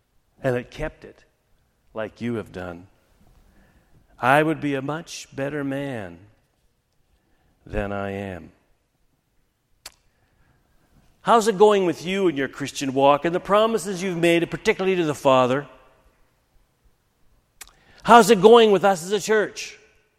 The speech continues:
living in this community, interacting with our society? How are we doing in our spiritual walk, our relationship with the Father, with the promise of faith in Jesus Christ? How are we doing this morning?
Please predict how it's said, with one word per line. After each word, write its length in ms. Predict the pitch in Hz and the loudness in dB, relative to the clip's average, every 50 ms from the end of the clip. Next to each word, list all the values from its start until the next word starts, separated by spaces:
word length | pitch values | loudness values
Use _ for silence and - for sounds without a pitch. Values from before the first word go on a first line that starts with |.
| _ _ _ _ _ _ | _ _ _ _ _ _
living 280 | - 165 180 185 185 185 | -2 -2 0 0 2 0
in 80 | 180 180 | 0 0
this 140 | 170 - | -2 -4
community, 600 | - - 180 175 175 180 175 170 160 151 151 131 - - - - - - - _ _ _ _ - | -8 -10 -4 0 0 0 0 0 -2 -2 -4 -6 -10 -18 -20 -20 -20 -20 -20 _ _ _ _ -6
interacting 760 | 185 196 196 175 190 185 180 185 185 180 - 180 175 170 165 | -4 -4 0 0 2 4 4 4 2 0 -2 -4 -2 0 0
with 120 | 165 147 165 | 0 0 2
our 240 | 160 151 156 143 | 2 2 2 2
society? 800 | 120 - - 151 - - 180 165 160 151 147 143 135 131 123 113 - - - - _ _ _ _ _ _ _ _ _ _ _ _ _ _ _ | -2 -6 -10 -10 -8 -4 0 0 2 2 2 0 0 -2 -6 -8 -12 -18 -20 -20 _ _ _ _ _ _ _ _ _ _ _ _ _ _ _
How 120 | - 180 | -4 -2
are 140 | 180 175 170 | -2 0 0
we 100 | 160 156 | -2 -2
doing 320 | 135 151 165 147 147 139 | -2 -2 -4 -4 -4 -4
in 80 | 135 127 | -6 -6
our 160 | 127 123 117 | -6 -8 -8
spiritual 540 | 110 - - - 170 175 180 - - 139 131 | -10 -14 -18 -10 -8 -8 -8 -8 -8 -10 -6
walk, 280 | 127 127 123 123 117 - | -2 -2 -2 -2 -4 -6
our 120 | 131 127 | -6 -6
relationship 840 | 117 123 117 117 120 151 180 160 - 151 127 - - 127 113 - | -6 -6 -8 -8 -6 -8 -8 -8 -8 -12 -12 -12 -10 -12 -12 -10
with 140 | - 113 - | -12 -14 -14
the 80 | - - | -14 -16
Father, 440 | - - 135 139 139 127 131 123 - - - - - | -2 2 4 4 4 4 2 -2 -4 -8 -18 -12 -6
with 140 | 156 160 - | -6 -4 -4
the 80 | 160 | -6
promise 560 | - - 180 202 208 214 190 165 - - - - - - - - _ - | -4 0 2 2 2 2 -2 -4 -6 -6 -12 -18 -20 -20 -20 -20 _ 0
of 200 | 147 143 135 - | 0 0 0 0
faith 360 | - - 196 190 185 170 - 151 | -6 -2 2 2 2 2 0 -2
in 120 | 151 135 | -4 -2
Jesus 420 | 117 143 147 139 117 120 113 - | -2 -2 -2 -4 -4 -6 -10 -12
Christ? 500 | - - 151 131 120 107 101 98 - - | -10 -6 -4 -2 -2 -2 -4 -8 -12 -14
How 180 | - 156 160 160 | -12 -12 -10 -8
are 100 | 156 147 | -8 -8
we 100 | 139 135 | -8 -10
doing 300 | 127 135 135 131 110 104 | -10 -10 -10 -10 -10 -12
this 180 | 104 - - 117 | -14 -16 -16 -12
morning? 400 | 113 113 110 104 101 95 92 | -12 -10 -10 -10 -10 -12 -14